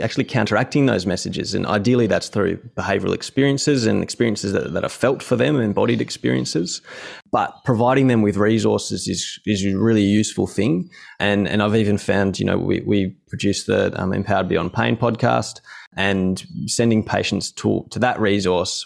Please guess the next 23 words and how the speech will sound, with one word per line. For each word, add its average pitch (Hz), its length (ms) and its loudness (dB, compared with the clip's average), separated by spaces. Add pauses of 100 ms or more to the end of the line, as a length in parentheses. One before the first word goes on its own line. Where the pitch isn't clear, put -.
which 98 240 -6
we 98 100 0
interviewed 107 380 2
a 98 40 2
lot 98 120 2
of 92 100 -8
patients 95 420 -4
with 101 200 -4
that 98 180 -2 (100)
had 120 200 0
these 110 200 2
same 90 200 -2
beliefs. 80 500 -4 (480)
A - 60 0
lot 120 120 2
of 110 80 -2
patients, 90 400 -2 (240)
people 90 480 -2
that 95 100 0
I 92 120 0
treat - 340 -4
will 95 80 -4
say, 85 340 0